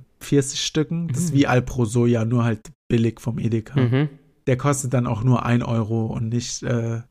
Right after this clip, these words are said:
Speaker 1: nicht, ähm, hier Ding,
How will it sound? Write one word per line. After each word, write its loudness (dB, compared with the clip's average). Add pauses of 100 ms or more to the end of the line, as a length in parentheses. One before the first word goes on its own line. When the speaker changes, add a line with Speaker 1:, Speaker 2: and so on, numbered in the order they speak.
(1120)
Speaker 1:
nicht, -2
ähm, -2
hier -2
Ding, 2